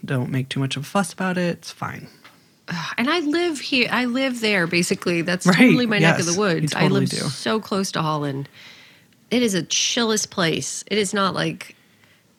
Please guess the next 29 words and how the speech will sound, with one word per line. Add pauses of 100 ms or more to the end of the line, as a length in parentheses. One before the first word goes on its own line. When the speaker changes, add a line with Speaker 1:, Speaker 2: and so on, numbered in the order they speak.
(300)
Speaker 2:
Detroit
or
someplace
that
they
Speaker 1:
Mm-mm.
Speaker 2:
have
their
hands
full. (1120)
You, (200)
I
mean,
literally
just
have
to (560)
keep
an
eye
on
the
windmills.
Like,
it's, (380)
<laughs>
you
know,
like,